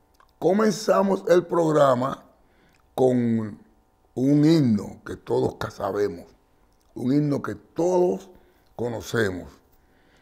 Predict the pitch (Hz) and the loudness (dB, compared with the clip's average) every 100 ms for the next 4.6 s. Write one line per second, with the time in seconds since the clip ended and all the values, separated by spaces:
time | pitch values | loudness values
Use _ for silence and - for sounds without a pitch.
0 | _ _ - - 139 120 - 208 208 190 | _ _ -20 -6 -6 -4 -2 2 4 2
1 | - 147 131 139 160 160 165 160 202 _ | 0 -2 0 0 2 0 -2 -10 -14 _
2 | _ _ 120 113 113 - - 95 95 101 | _ _ -6 -6 -6 -10 -8 -4 -4 -4
3 | - - _ _ _ _ _ _ 160 160 | -10 -20 _ _ _ _ _ _ -2 0
4 | 175 151 170 180 175 156 | 0 2 2 2 -4 -6